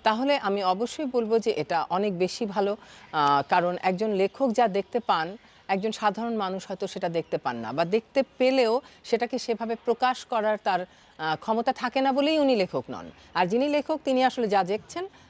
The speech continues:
তা সেটা একটা ভাষার মধ্যে দিয়ে প্রকাশ করতে পারছেন। তাহলে এই প্রকাশটা যদি অর্থবহ হবে তখনই যখন সেটা কোনো সামাজিক বা রাজনৈতিক পরিবর্তনের, ইতিবাচক পরিবর্তনের দিকে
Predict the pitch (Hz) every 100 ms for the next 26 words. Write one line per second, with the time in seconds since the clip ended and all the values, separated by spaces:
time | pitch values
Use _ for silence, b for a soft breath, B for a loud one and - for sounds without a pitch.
0 | - 208 - 214 247 392 - - - 175
1 | 190 151 196 247 240 208 202 202 214 269
2 | 240 202 175 - 110 120 82 - - 82
3 | B B 233 254 247 262 - 277 294 294
4 | - 285 277 214 185 - 269 254 254 277
5 | 269 262 269 220 - 233 220 180 190 247
6 | 233 233 226 233 220 220 214 202 226 190
7 | 180 175 175 180 196 208 - 277 262 254
8 | - 233 226 B B B 247 294 262 277
9 | - 302 - 196 165 151 165 156 151 147
10 | 139